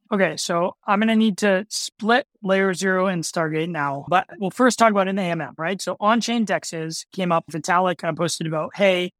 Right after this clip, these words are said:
A M Ms could basically be the X, Y equals K." Very simple formula, two assets in a pool, and there's just, like, a curve that values the asset.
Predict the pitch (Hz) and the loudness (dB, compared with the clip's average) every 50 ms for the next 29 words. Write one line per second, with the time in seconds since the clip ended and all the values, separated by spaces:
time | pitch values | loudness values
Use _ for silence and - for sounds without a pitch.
0 | _ _ _ _ _ - 247 220 214 208 196 - - - 180 190 185 - - 175 | _ _ _ _ _ 2 4 6 6 6 2 2 -6 -8 -6 -6 -6 -6 -8 -10
1 | 170 160 165 190 _ _ - 175 196 - 202 190 180 160 - 170 147 - - - | -10 -10 -10 -14 _ _ -6 -6 -4 0 0 0 0 0 -4 -8 -12 -12 -12 -18
2 | - _ _ - 196 196 185 - 202 180 - 160 147 _ - 247 247 233 233 226 | -20 _ _ -6 -4 -4 -2 -2 -4 -4 -6 -6 -10 _ -2 0 2 2 2 2
3 | 220 220 214 _ - - - 269 247 226 208 - - 214 202 202 - 208 202 202 | 2 2 0 _ -12 -4 0 2 4 4 4 4 2 -2 -4 -4 -2 -4 -4 -4
4 | - 190 175 165 160 156 156 156 _ _ _ _ _ _ - - 175 175 175 160 | -4 -8 -6 -4 -2 -2 -4 -4 _ _ _ _ _ _ -6 -2 -2 0 0 0
5 | 170 175 - 196 175 160 - 185 175 - - - 220 208 185 175 175 175 160 170 | -2 -4 -2 -2 -2 -2 -2 -6 -8 -6 -2 2 4 4 6 6 4 2 0 -4
6 | 165 - _ _ _ - 175 180 185 180 175 175 170 170 156 147 160 156 151 127 | -6 -8 _ _ _ -6 0 4 4 6 6 4 2 -2 -4 -4 -6 -6 -8 -8
7 | - - - | -10 -12 -18